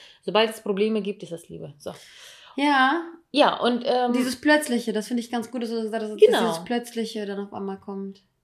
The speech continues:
Speaker 1: Und ich glaube, deswegen ist es fast schon, es ist nicht okay, aber es ist
Speaker 2: Mhm.
Speaker 1: irgendwie verständlich, dass er sich vielleicht zurückzieht. Und ich muss auch kurz ihn loben.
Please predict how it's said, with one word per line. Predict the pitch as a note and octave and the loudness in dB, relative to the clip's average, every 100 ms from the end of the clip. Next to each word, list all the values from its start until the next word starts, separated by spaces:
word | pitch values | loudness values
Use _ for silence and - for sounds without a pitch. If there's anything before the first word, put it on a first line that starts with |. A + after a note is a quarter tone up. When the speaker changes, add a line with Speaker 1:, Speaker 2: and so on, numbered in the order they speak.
| - | -4
Speaker 1:
Und | B3 | -2
ich | C4 | -2
glaube, | C4 A#3 B3+ C#4 | 0 0 0 -2
deswegen | B3+ A#3+ - B3 A3 | -2 -4 -4 -4 -4
ist | A3+ | -6
es | B3+ | -6
fast | - A3+ A3+ - - | -2 -4 -4 -10 -8
schon, | B3+ B3 A#3+ B3 A#3+ A#3+ _ _ _ _ _ _ _ _ F3+ - A3 | -8 -6 -6 -8 -10 -16 _ _ _ _ _ _ _ _ -16 -12 -10
es | G#3+ | -6
ist | B3+ | -2
nicht | C#4 C4+ | -2 -2
okay, | D#3+ - - G3+ F3 C#3+ - | -4 -6 -6 -2 -2 -4 -4
aber | G3 G3+ | -2 0
es | |
ist | G3+ G3 | -2 -2
Speaker 2:
Mhm. | - | -2
Speaker 1:
irgendwie | A#3 A#3 A#3+ | -2 -4 -10
verständlich, | A3+ - - G3 A3 A#3+ A#3 | -10 -12 -4 -4 -2 -6 -6
dass | G#3 - | -10 -8
er | - G3 | -6 -6
sich | F#3+ | -6
vielleicht | - G3 G3 | -4 -6 -6
zurückzieht. | - F3+ - - F#3+ - - - - | -8 -8 -10 -14 -14 -14 -20 -14 0
Und | B3+ C4 F#4+ - | 2 2 0 -4
ich | A3 | -4
muss | A#3+ A#3 | -4 -2
auch | A3 A3 | -4 -6
kurz | - A#3+ A#3 | -4 -2 -2
ihn | A3 G#3 | -4 -2
loben. | G3+ G3+ G#3+ C#4 | 2 2 0 -4